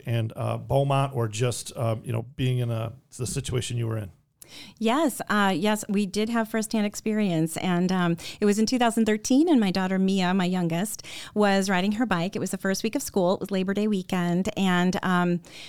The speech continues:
Speaker 2: she had, uh, been out with her friends on the driveway, and she'd been asking me that day, "Mama, can I go without my helmet? I don't wanna wear my helmet. This is very interesting." So I, of course, said, "Absolutely not. You have to wear your helmet. You've worn your helmet every day your,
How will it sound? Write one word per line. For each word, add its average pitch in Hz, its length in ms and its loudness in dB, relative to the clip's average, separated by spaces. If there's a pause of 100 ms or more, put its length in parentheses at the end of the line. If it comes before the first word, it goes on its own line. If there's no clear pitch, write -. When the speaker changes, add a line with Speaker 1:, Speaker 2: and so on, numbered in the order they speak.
Speaker 2:
she 226 340 -2
had, 202 560 0
uh, 185 280 2
been 185 180 0
out 190 160 2
with 190 100 2
her 208 120 0
friends 202 280 2
on 214 80 4
the 226 80 2
driveway, 180 480 0
and 180 100 2
she'd 208 200 0
been 214 100 4
asking 262 460 2
me 196 240 2
that 185 260 -2
day, 175 420 0 (280)
"Mama, 220 460 4
can 226 140 0
I 202 200 2
go 208 180 2
without 196 180 2
my 190 100 -2
helmet? 180 360 -2
I 175 80 0
don't 202 80 0
wanna 202 140 2
wear 196 120 2
my 185 140 0
helmet. 175 360 -4 (260)
This 196 180 -4
is 196 160 -4
very 214 240 2
interesting." 170 560 -4
So 208 460 0 (680)
I, 214 100 4
of 208 80 -4
course, 247 220 4
said, 208 180 -2 (460)
"Absolutely 214 380 2
not. 185 300 4
You 208 100 4
have 208 120 2
to 208 60 0
wear 190 100 4
your 175 100 0
helmet. 170 380 2
You've 202 180 2
worn 196 180 2
your 190 80 0
helmet 185 240 2
every 185 220 2
day 180 120 2
your, 185 140 0